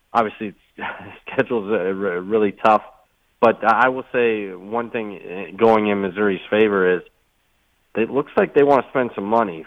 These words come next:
So, uh, and it's been evident by them being able to get a five-star or two here in the last couple of years. So, uh, I, I, I think they can at least,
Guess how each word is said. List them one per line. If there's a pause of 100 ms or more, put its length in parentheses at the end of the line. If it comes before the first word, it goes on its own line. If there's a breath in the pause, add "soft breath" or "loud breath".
(120)
So,
uh,
and
it's
been
evident
by
them
being
able
to
get
a
five-star
or
two
here
in
the
last
couple
of
years. (100)
So, (480)
uh, (300)
I,
I, (160)
I
think
they
can
at
least,